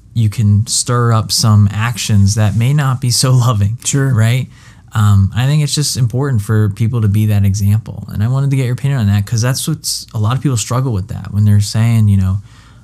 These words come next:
Speaker 1: "I don't know if I wanna be pro-choice or pro-life," or 'cause, you know, if I,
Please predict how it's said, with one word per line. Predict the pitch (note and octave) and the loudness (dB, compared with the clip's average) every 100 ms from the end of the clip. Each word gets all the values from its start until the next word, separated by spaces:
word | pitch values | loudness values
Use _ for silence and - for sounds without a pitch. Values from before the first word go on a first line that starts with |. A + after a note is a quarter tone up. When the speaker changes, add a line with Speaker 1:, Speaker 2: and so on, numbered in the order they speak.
| - | -6
Speaker 1:
"I | C3 | -4
don't | D3+ | 2
know | D#3 D3+ C3 | 2 2 -2
if | - - | -4 0
I | A2+ | 2
wanna | A2+ A2+ | 4 2
be | A2 G2+ | 2 0
pro-choice | A2+ G#2 G2+ A2+ G2+ - | 0 0 0 -2 -2 -4
or | |
pro-life," | G#2 G2+ G2 G2+ G#2 G2+ | -2 2 4 4 2 0
or | G2 | -4
'cause, | G2 G#2 F#2+ | -4 -2 0
you | G2+ | 2
know, | G2+ | 4
if | G2 G2+ | 2 0
I, | G2 | -4